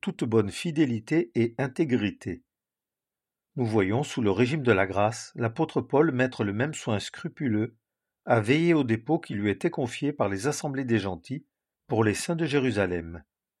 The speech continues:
Deux Corinthiens huit, verset vingt. Les versets trente-deux à trente-quatre nous racontent quel zèle les sacrificateurs et les Lévites mirent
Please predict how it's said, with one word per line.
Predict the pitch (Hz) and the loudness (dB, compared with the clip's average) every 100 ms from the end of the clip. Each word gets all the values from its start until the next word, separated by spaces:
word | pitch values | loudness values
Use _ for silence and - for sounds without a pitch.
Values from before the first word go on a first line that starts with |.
| _ | _
Deux | 120 117 | -2 0
Corinthiens | 107 104 - 95 | 2 0 -2 -4
huit, | 110 147 | -4 0
verset | 113 104 - | 0 0 -4
vingt. | 85 82 - _ _ _ _ _ _ _ _ _ _ _ _ _ _ - | -6 -8 -10 _ _ _ _ _ _ _ _ _ _ _ _ _ _ -2
Les | 127 | 4
versets | 135 147 - 127 | 6 6 4 -2
trente-deux | - 165 165 | -2 0 2
à | 139 | 2
trente-quatre | - 113 - 120 127 - - _ | 0 -6 0 0 0 -4 -20 _
nous | 147 123 | -2 2
racontent | 131 139 180 170 | 2 2 -2 -2
quel | 117 135 117 | -2 2 2
zèle | 107 117 147 160 156 | 2 2 2 0 -2
les | 113 | -2
sacrificateurs | - 151 156 147 139 117 156 151 | -4 -6 -6 -6 -4 -2 2 2
et | |
les | 117 107 | 4 2
Lévites | 113 127 156 | 2 -2 -6
mirent | 117 117 160 | -2 -2 -2